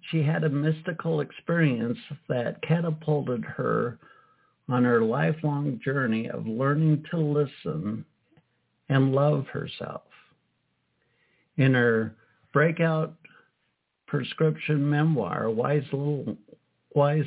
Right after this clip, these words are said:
Little One, we follow as she develops a connection to her inner child. Through this connection,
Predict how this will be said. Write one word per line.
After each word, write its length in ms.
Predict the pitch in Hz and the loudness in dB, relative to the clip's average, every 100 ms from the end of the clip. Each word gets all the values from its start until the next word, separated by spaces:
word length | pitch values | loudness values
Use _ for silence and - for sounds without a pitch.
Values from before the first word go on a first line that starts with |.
| 151 | 2
Little 280 | 151 160 110 | 4 4 2
One, 380 | 110 113 120 | -2 -2 -2
we 200 | 139 147 143 | 0 0 0
follow 540 | 143 143 147 151 151 139 _ _ _ _ - - _ - | -6 -4 0 2 0 -2 _ _ _ _ -20 -20 _ -2
as 240 | 135 139 131 - | 2 2 0 -2
she 120 | 139 | 0
develops 680 | 127 135 131 139 160 156 - | 2 0 2 2 2 -2 0
a 180 | 131 123 | 0 2
connection 560 | - 147 143 - 147 131 | 0 0 -2 -2 -4 -2
to 60 | 139 | 0
her 160 | 127 | 0
inner 320 | 123 143 143 - | 0 0 -2 -2
child. 580 | - 120 82 52 92 - - - _ _ _ _ _ _ _ - - _ _ - | -6 -6 -8 -8 -12 -14 -20 -20 _ _ _ _ _ _ _ -20 -20 _ _ 2
Through 160 | 190 | 2
this 240 | 175 165 - | 4 0 0
connection, 760 | 156 151 139 - - 113 120 | 2 2 0 -6 -6 -4 -4